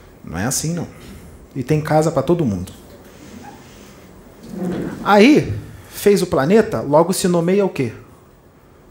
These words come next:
Se nomeia um, um, um, um espírito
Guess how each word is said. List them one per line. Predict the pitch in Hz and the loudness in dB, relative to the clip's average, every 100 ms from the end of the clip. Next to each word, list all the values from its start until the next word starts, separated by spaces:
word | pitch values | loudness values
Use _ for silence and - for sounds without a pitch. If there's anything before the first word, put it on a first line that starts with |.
| - _ _ - - - - | -20 _ _ -20 -20 -20 -20
Se | - - | -14 -8
nomeia | 104 104 101 101 135 | -4 -2 -2 0 0
um, | 233 285 | -2 -2
um, | 214 107 - 120 123 139 110 113 131 110 | -4 -4 -6 -6 -4 -6 -6 -4 -4 -2
um, | 123 | -2
um | |
espírito | 143 - 147 147 214 - 302 330 359 330 | -2 2 4 4 2 2 2 4 2 0